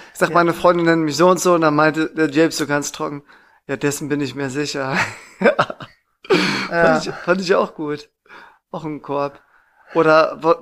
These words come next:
Speaker 1: Wodka
Speaker 2: "I'm
Speaker 1: Martini.
Speaker 2: sure they do", oder was war
Speaker 1: Ja,
Speaker 2: das auf
Speaker 1: ähm,
Speaker 2: Englisch?
Speaker 1: ja, "I'm sure they do". Ja. <laughs> Oder Fabi, äh, was im ersten Teil auf die Frage Wodka Martini,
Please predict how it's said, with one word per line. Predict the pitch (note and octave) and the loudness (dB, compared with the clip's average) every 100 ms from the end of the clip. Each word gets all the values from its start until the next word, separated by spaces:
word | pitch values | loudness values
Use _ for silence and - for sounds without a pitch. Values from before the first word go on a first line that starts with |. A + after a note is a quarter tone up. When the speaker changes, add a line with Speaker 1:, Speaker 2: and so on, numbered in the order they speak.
| D3+ | 0
Speaker 1:
Wodka | D#3+ - | -2 0
Speaker 2:
"I'm | D3+ | 2
Speaker 1:
Martini. | D3+ F#3 E3 | 4 4 6
Speaker 2:
sure | F#3 A#3+ | 6 6
they | A3+ A3 F3 | 6 4 4
do", | A#3+ A#3 F3 | 0 0 0
oder | D#3+ D#3+ | 0 -2
was | D#3+ D#3 | -2 -4
war | E3+ | -2
Speaker 1:
Ja, | D3+ | -2
Speaker 2:
das | D3 | -2
auf | D#3 | -8
Speaker 1:
ähm, | E3 | -8
Speaker 2:
Englisch? | D3+ D#3+ D#3 D3+ _ _ - - | -8 -8 -10 -10 _ _ -18 -10
Speaker 1:
ja, | C#3+ | -8
"I'm | C#3+ | -8
sure | C#3+ - D3 | -10 -8 -8
they | C#3+ | -8
do". | C#3 D3 C#3+ G3+ E3+ - _ _ | -10 -12 -10 -8 -8 -10 _ _
Ja. | C#3 - A3 F3+ A3 - - - - _ | -18 -6 -4 0 0 -2 -8 -18 -18 _
<laughs> | G#3+ G#3+ - - - C3+ A#2+ _ _ _ - - - - _ _ - | -4 -2 -4 -10 -14 -16 -20 _ _ _ -12 -12 -14 -20 _ _ -2
Oder | E3+ F3+ | 0 0
Fabi, | F3 D#3 D3 | 2 0 0
äh, | C#3+ D#3 C#3+ C#3 - _ | -6 -2 -2 -2 -6 _
was | D3+ - - | -6 -6 -12
im | D3+ | -10
ersten | D3+ D3+ - - | -2 -2 -4 -4
Teil | D3 C#3+ D3 - _ _ - | 0 0 0 -6 _ _ -12
auf | D3+ | -10
die | E3 | -8
Frage | - D#3 C#3 C3 | -4 -2 -2 0
Wodka | D#3 E3 E3 | -2 -2 -2
Martini, | D3 C#3+ - D#3 D#3 E3 | 0 -2 -2 -4 -2 -6